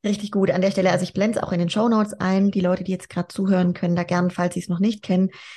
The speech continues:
direkt mal rein. Ich kenn sehr viele Videos davon und es ist ultra hochwertig, wenn man sich eben zu den ausgewählten Themen tiefer beschäftigen möchte, ne? Und mehr davon verstehen möchte.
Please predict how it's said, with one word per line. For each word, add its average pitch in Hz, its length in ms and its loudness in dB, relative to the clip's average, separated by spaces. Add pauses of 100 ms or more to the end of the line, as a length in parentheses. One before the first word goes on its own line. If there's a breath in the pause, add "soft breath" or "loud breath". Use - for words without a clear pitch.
(120 loud breath)
direkt 190 220 0
mal 185 140 2
rein. 185 180 4
Ich 208 140 2
kenn 196 180 2
sehr 196 220 2
viele 208 240 -4
Videos 208 280 -2
davon 190 380 0
und 185 100 2
es 185 140 -2
ist - 180 -6 (200)
ultra 208 300 -2
hochwertig, 180 560 -2
wenn 175 100 0
man 185 140 0
sich - 200 -10
eben 175 200 -4
zu - 120 -10
den 180 180 0
ausgewählten 185 600 2
Themen 190 340 4 (480 loud breath)
tiefer 208 280 4
beschäftigen 160 500 -2
möchte, 151 280 -2
ne? 214 260 0
Und 185 160 -2
mehr 175 180 2
davon 175 440 -2
verstehen 175 420 -2
möchte. 165 340 -2